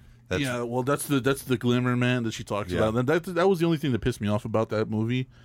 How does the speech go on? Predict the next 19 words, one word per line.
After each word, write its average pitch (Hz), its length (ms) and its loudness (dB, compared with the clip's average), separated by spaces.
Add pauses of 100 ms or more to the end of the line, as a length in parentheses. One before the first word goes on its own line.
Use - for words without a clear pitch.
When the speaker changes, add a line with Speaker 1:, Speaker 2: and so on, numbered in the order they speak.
(300)
Speaker 1:
That - 60 4
it 107 40 4
Speaker 2:
was 107 100 4
Speaker 1:
ended 87 140 0
Speaker 2:
that, - 120 2
Speaker 1:
up - 60 -4
Speaker 2:
that 90 180 2
Speaker 1:
being 82 60 -6
Speaker 2:
change, 120 480 0
Speaker 1:
human. 87 400 -4 (200)
Speaker 2:
that 110 180 0
change 123 300 2
that 110 120 0
they 117 120 2
made 110 280 2
for 135 100 -2
them. 123 180 0
I 160 60 2
don't, 185 120 2